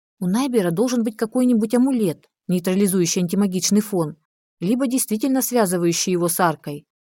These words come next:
Возможно, это два разных амулета". "Попробуй просканировать", согласилась с доводами Лейда. Оба дарийца с сомнением уставились на меня.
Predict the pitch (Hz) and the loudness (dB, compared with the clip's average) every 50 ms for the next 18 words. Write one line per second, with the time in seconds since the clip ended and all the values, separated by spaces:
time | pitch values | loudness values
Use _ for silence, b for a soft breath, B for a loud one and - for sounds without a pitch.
0 | _ _ _ _ 147 156 160 156 165 190 220 269 285 254 233 220 190 170 - _ | _ _ _ _ -4 -4 -2 0 0 0 0 0 0 0 0 0 0 -2 -4 _
1 | 190 214 - 240 196 160 151 170 202 220 226 214 175 170 175 165 180 190 - 196 | -8 -4 -2 -2 -4 -4 -2 -2 0 0 0 0 0 0 0 0 -2 -2 -2 0
2 | 190 190 185 180 185 180 175 175 - 175 170 170 - _ _ _ _ _ _ _ | 0 0 0 2 0 0 0 -2 -4 -6 -8 -8 -12 _ _ _ _ _ _ _
3 | _ _ _ _ _ _ _ _ _ _ 190 185 - 214 214 202 220 220 214 - | _ _ _ _ _ _ _ _ _ _ -8 -4 -2 0 2 2 2 2 2 0
4 | 214 - - 233 226 240 247 262 247 208 170 160 151 - _ _ _ _ _ - | -4 -2 0 2 2 4 4 4 2 2 0 0 -2 -4 _ _ _ _ _ -6
5 | - 175 160 175 175 170 - 180 165 165 170 165 165 170 160 160 151 170 175 185 | -4 0 0 0 0 0 0 0 0 0 0 2 2 0 2 2 0 0 0 2
6 | 185 180 170 165 160 147 151 143 - - _ _ _ _ _ _ _ _ _ _ | 2 2 2 2 0 -2 -4 -6 -8 -10 _ _ _ _ _ _ _ _ _ _
7 | - 254 269 254 208 170 160 156 180 220 240 - - 226 214 - - 180 170 175 | -2 0 2 2 2 2 2 0 0 -2 -4 -4 -6 -6 -6 -4 -2 -2 0 0
8 | 180 180 185 185 185 185 196 - - - 196 170 160 160 160 151 - - 170 160 | 0 0 0 0 0 0 -2 -2 0 0 0 0 0 -2 -4 -6 -6 -6 -6 -6
9 | 156 156 156 156 156 156 160 | -4 -6 -6 -8 -8 -10 -14